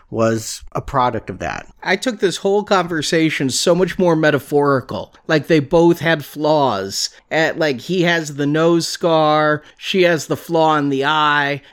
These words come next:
Speaker 2: These are both flawed individuals that have come together but are going through this mystery, can't trust each other entirely.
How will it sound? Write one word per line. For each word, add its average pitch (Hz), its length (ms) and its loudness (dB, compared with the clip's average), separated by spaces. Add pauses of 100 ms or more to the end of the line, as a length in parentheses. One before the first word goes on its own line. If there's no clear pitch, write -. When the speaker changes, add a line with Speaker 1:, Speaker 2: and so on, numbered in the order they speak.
Speaker 2:
These 160 180 -2
are 160 80 2
both 151 240 0
flawed 160 500 0
individuals 160 1400 4
that 139 260 2
have 135 180 -2
come 170 240 2
together 156 580 2
but 127 460 -2 (140)
are 143 140 0
going 160 360 2
through 165 160 0
this 139 160 -4
mystery, 156 640 2
can't 160 380 -2
trust 165 320 -2
each 160 180 0
other 151 300 2
entirely. 139 840 0